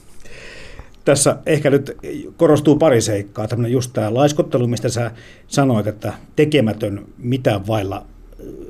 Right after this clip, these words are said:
tarkoitusta makoilu vaikkapa, niin se on varmasti vähentynyt. Ja sitten tää, kun puhuttiin äsken, että nämä viikonloput alkaa muistuttaa sunnuntai-, lauantaita tai muutenkin, kun eletään tämmössä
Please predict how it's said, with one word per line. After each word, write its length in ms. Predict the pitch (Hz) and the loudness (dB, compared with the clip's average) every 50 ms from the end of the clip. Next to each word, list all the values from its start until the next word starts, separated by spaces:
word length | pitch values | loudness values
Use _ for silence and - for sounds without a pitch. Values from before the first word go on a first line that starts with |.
| - - | -8 -2
tarkoitusta 640 | - 143 120 113 110 117 104 - 113 95 - - 113 | 0 2 2 2 0 -2 -4 -4 -6 -8 -6 -6 -4
makoilu 580 | 107 117 113 110 110 110 107 92 92 87 90 95 | -2 -2 -2 -2 -2 0 0 0 -2 -4 -6 -8
vaikkapa, 520 | 101 95 95 - - - 104 - - 104 | -8 -10 -10 -10 -12 -14 -12 -10 -10 -10
niin 140 | 98 98 95 | -8 -8 -6
se 100 | - 135 | -4 -4
on 120 | 113 101 | -2 -2
varmasti 440 | 107 113 110 104 101 - - 95 92 | -2 -4 -4 -4 -6 -6 -8 -8 -6
vähentynyt. 500 | 110 107 98 110 95 - 113 98 95 98 | -6 -6 -6 -8 -10 -10 -12 -10 -8 -8
Ja 120 | 98 107 - - - - - - | -8 -8 -10 -12 -18 -20 -14 -10
sitten 260 | - 269 247 - 214 | -10 -6 -4 -4 -2
tää, 260 | - - 254 196 180 - - - - - | -2 0 0 0 0 -2 -6 -12 -20 -20
kun 220 | - 151 - - - | -20 -18 -18 -8 -2
puhuttiin 340 | 180 175 175 170 175 165 165 | 0 0 0 2 2 0 0
äsken, 220 | 156 - 151 131 | 0 0 -2 -2
että 160 | 123 123 135 | -4 -2 -2
nämä 200 | 135 135 135 143 | -2 -2 0 2
viikonloput 540 | 160 156 - 131 120 107 107 - 123 113 - | 2 2 2 2 0 -2 -2 -4 -6 -8 -8
alkaa 300 | 127 127 123 - 120 110 | -8 -8 -6 -6 -4 -4
muistuttaa 600 | 120 127 127 123 - - - - 113 107 107 - - | -2 -2 -2 -2 -4 -8 -10 -10 -10 -10 -10 -12 -10
sunnuntai-, 400 | - - 127 120 107 - 113 107 | -4 -2 -2 -2 -2 -4 -4 -4
lauantaita 600 | 113 117 117 107 104 98 95 - 107 95 95 107 | -4 -2 -2 -2 -4 -6 -8 -10 -12 -12 -10 -8
tai 140 | 104 117 110 | -8 -4 -2
muutenkin, 440 | 117 131 127 117 - - - - - | 0 2 2 0 0 -4 -8 -12 -12
kun 120 | - 95 | -10 -8
eletään 300 | 101 101 98 - 101 98 | -8 -8 -8 -10 -10 -8
tämmössä 380 | - 104 101 98 - - - | -8 -10 -10 -8 -8 -10 -10